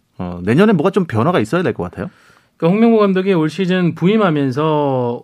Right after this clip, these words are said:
Speaker 2: 우승에 도전하겠다는 얘기를 하는 동시에 또 얘기했던 것 부분이 우리가 이제 체질적인 부분, 마인드적인 부분, 팀 문화적인 부분을 바꿔 나가야 된다. 언제까지 전북에게 이렇게 심리적으로 밀릴 수는 없다라고 얘기를 했고요.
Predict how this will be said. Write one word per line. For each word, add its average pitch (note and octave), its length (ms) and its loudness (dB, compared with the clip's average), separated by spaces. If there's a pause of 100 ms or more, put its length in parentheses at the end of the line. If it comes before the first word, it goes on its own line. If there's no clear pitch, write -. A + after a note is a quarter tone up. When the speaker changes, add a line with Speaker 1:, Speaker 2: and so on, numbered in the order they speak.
Speaker 2:
우승에 G3+ 420 0
도전하겠다는 G3 760 0
얘기를 D3+ 280 -2
하는 A#3 300 0
동시에 F3+ 640 -2
또 E3+ 120 -4
얘기했던 A#2+ 680 -4
것 A2 220 -8 (140)
부분이 A#2+ 360 -10 (600)
우리가 B2+ 300 0
이제 A#2+ 180 -2
체질적인 A#3 880 0
부분, A#2 320 -6 (340)
마인드적인 F#3 640 0
부분, C#3 320 -6 (160)
팀 A3+ 220 -4
문화적인 F3 420 0
부분을 E3 380 -4 (480)
바꿔 F3 240 0
나가야 D3+ 320 2
된다. A#2+ 480 -4 (360)
언제까지 G3+ 680 0
전북에게 E3 480 0
이렇게 C3+ 540 -2 (160)
심리적으로 F3+ 460 -2
밀릴 C3+ 240 -2
수는 F#3 200 -4
없다라고 A2+ 640 -6
얘기를 A#2+ 280 -6
했고요. A#2+ 360 -14